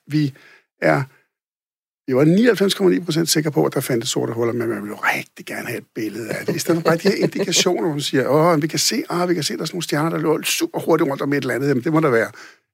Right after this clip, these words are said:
et sort hul. Mhm. Her der får vi så endelig, kan man sige, det observationelle, og sådan et observationelt astrofysiker som mig.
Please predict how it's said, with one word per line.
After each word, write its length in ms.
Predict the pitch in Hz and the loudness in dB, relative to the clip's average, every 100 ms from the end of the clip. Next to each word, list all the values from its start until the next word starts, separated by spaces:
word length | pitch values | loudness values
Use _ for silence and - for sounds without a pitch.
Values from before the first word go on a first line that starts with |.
| - | -16
et 80 | - | -8
sort 200 | - 107 | -6 -6
hul. 200 | 104 139 - - - - - | -8 -10 -16 -20 -20 -20 -8
Mhm. 440 | - 98 120 214 - _ _ _ _ _ _ _ _ - | -4 -2 0 0 -2 _ _ _ _ _ _ _ _ -8
Her 140 | - 190 | 0 0
der 60 | |
får 160 | 170 180 | 2 0
vi 80 | 156 | 0
så 240 | 170 - - | -2 -6 0
endelig, 400 | 170 165 196 156 | 2 4 4 0
kan 120 | 147 | 2
man 80 | 117 | -2
sige, 160 | - 156 | 0 -2
det 80 | - | -2
observationelle, 560 | 139 - 127 127 135 | -2 0 0 0 0
og 60 | - | 2
sådan 180 | 196 190 | 2 4
et 60 | |
observationelt 540 | 147 120 131 107 139 - | 2 0 -2 -2 -2 -2
astrofysiker 720 | 131 131 - 147 127 - 127 | -4 -4 -8 -8 -6 -6 -6
som 140 | - 127 | -6 -8
mig. 140 | 110 | -10